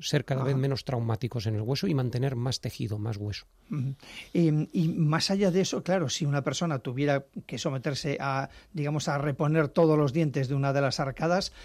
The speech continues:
Speaker 2: em, ¿eso exigiría un implante por cada diente o me-, hasta qué punto, o, o, eh, no sé, cu-, cuántos se necesitan para, digamos, tener un estándar de calidad y de seguridad?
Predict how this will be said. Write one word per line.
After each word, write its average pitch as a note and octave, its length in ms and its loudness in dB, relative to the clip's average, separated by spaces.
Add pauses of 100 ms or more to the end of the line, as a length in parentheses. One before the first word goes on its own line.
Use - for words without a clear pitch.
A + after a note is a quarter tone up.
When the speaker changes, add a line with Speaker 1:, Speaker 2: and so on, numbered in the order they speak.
(240)
Speaker 2:
em, C#3+ 640 4
¿eso F3 200 0
exigiría F3 640 4 (300)
un F#3 160 8
implante F3 440 6
por E3+ 180 2
cada D#3+ 260 4
diente F#3+ 460 2
o D#3 180 6
me-, D#3 240 -4
hasta D3+ 300 -4
qué F3 100 2
punto, E3 360 4
o, C#3 400 0
o, - 40 -10 (240)
eh, - 240 -10
no C#3 160 -2
sé, B2+ 140 -4
cu-, D#3 260 -4 (220)
cuántos F3+ 320 4
se F3 60 0
necesitan C#3+ 540 -2
para, C#3 220 2
digamos, C#3+ 380 0
tener D3+ 320 4 (200)
un E3+ 140 4
estándar D#3 480 4
de C#3+ 140 2
calidad C#3+ 400 6
y E3+ 80 4
de C#3+ 100 4
seguridad? G#2+ 480 -2